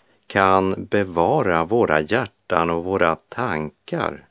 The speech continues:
i Kristus Jesus. Och det sker genom att låta Gud i allt få veta dina önskningar, genom åkallan och bön med tacksägelse. Guds ord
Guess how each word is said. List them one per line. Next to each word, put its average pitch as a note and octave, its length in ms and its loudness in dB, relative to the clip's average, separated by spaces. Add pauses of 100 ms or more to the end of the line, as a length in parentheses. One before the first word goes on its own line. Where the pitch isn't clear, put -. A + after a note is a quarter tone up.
(140)
i G#2+ 180 -4
Kristus E2 640 -6
Jesus. F#2 640 -8 (840)
Och A2 260 2
det C3+ 160 6
sker F2+ 420 4
genom F2+ 320 2
att F#2 160 0
låta A2 320 2
Gud F#2 600 0
i G#2+ 220 -8
allt G2 580 -2 (140)
få F2+ 220 -2
veta D#2+ 600 2
dina D#2+ 420 0
önskningar, F2+ 920 -6 (420)
genom F2+ 480 2
åkallan F2+ 760 2
och G#2+ 140 0
bön E2 560 0
med D#2 300 -4
tacksägelse. F2 1040 -2 (1800)
Guds C#3+ 380 4
ord E2 400 2